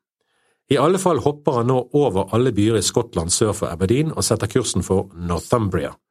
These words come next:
Nordtimbaland. Eller så er det kanskje bare en bu-, trebukkende brusehistorie. Nei,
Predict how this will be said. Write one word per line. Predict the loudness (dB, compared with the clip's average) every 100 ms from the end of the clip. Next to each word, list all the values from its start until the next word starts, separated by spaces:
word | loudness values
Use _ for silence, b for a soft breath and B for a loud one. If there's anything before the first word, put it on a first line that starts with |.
| -2 0
Nordtimbaland. | 0 2 -2 0 -2 -4 -14 _ _ _ _ _ _ _ _ _ _ _ -4
Eller | -2 0 0
så | 0
er | 0
det |
kanskje | 0 0 0
bare | 2 2
en | -2
bu-, | -2
trebukkende | -2 0 -2 -2 -2
brusehistorie. | 0 -2 0 0 0 -4 -6 -10 0
Nei, | 2